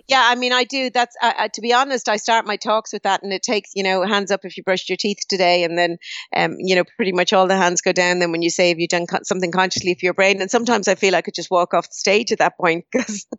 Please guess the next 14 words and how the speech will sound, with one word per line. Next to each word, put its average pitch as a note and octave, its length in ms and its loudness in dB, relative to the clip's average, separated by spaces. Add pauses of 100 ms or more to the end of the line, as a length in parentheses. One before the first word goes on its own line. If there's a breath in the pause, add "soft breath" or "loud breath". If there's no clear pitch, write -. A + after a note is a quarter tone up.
penny B3+ 240 2
drops. G#3+ 580 2 (380 loud breath)
People B3+ 180 -2
go, F#3 320 2
"Oh A3+ 80 -2
my C4 120 0
God, G3+ 320 2
that G3 220 0
really A3 360 0
is - 380 4 (500 loud breath)
just A3 560 -2 (120)
crazy." C4+ 600 0 (360 loud breath)
Um, C4+ 240 2 (300 loud breath)
my, E4 240 0